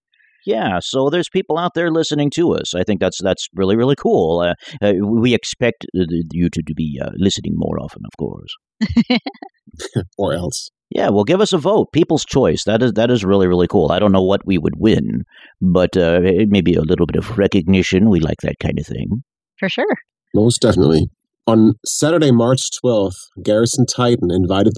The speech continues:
Speaker 3: the Volunteers of America's Western Washington chapter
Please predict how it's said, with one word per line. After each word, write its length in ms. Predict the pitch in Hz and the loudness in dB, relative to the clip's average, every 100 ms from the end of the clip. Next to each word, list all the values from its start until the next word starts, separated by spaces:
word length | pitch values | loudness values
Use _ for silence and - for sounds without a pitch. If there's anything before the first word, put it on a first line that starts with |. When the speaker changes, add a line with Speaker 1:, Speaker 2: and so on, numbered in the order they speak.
| - | -2
Speaker 3:
the 240 | 104 101 95 | -2 0 0
Volunteers 680 | 101 110 120 - 123 123 120 - | 2 4 2 2 2 2 0 -4
of 140 | 87 | 0
America's 520 | 95 98 107 120 107 | 2 2 2 0 -2
Western 400 | 92 101 - 117 | 0 0 2 2
Washington 440 | 107 110 127 - 85 | 2 2 0 -2 -2
chapter 440 | - 90 - 98 | -2 -2 0 0